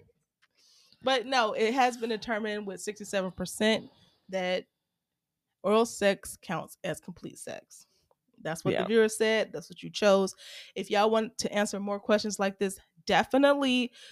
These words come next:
Speaker 1: we have it on the Spotify. On, um, that's the only place you can get these questions from, and also our, uh, Facebook account. You can do it on G X Faye. We also have that on there. You can message us or anything. If you have a question that you want us to answer, you can do it on G X Faye as well on our Facebook. Okay?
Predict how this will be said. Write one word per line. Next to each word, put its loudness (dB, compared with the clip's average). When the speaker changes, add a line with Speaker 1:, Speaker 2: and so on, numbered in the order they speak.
Speaker 1:
we -6
have 0
it -4
on -2
the -8
Spotify. 2
On, 0
um, 0
that's -2
the 0
only 2
place 0
you -6
can -4
get -2
these -4
questions -2
from, 0
and -2
also 2
our, 0
uh, 0
Facebook -4
account. -2
You -6
can -4
do 4
it 2
on 0
G 2
X -2
Faye. 4
We -2
also 0
have -2
that 0
on -2
there. 0
You -6
can -4
message -2
us 0
or -4
anything. -2
If -6
you 2
have 4
a 2
question 4
that -4
you 2
want 2
us 0
to -6
answer, 8
you -2
can 0
do 6
it 8
on 2
G 2
X 0
Faye 0
as -2
well 0
on -2
our -4
Facebook. -6
Okay? 8